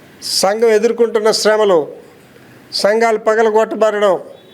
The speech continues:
క్రైస్తవ స్త్రీలు నగ్నంగా నడిపించడం, క్రైస్తవ స్త్రీలు రేప్ చేయబడడం,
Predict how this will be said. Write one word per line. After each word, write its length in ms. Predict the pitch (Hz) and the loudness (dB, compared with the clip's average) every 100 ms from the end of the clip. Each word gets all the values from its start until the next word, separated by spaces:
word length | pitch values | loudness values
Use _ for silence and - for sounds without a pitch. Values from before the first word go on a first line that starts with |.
| - - - - - - | -20 -20 -20 -20 -20 -2
క్రైస్తవ 600 | 185 220 - - 233 220 | 0 0 -2 0 2 2
స్త్రీలు 640 | - - 233 226 214 165 - - - - | 0 0 2 2 0 -4 -12 -20 -20 -6
నగ్నంగా 760 | 170 190 226 220 220 214 190 - - _ | -4 0 2 2 2 2 0 -6 -20 _
నడిపించడం, 840 | 147 190 202 214 208 220 214 165 143 - - - - - | -2 0 0 0 0 0 2 0 -4 -18 -20 -20 -20 -8
క్రైస్తవ 500 | 170 208 202 - 220 | -2 0 0 0 0
స్త్రీలు 640 | 208 - 226 226 208 151 | 0 0 2 2 0 0
రేప్ 320 | 180 220 220 226 | 0 0 0 0
చేయబడడం, 580 | 220 220 208 220 190 | 0 0 0 0 -2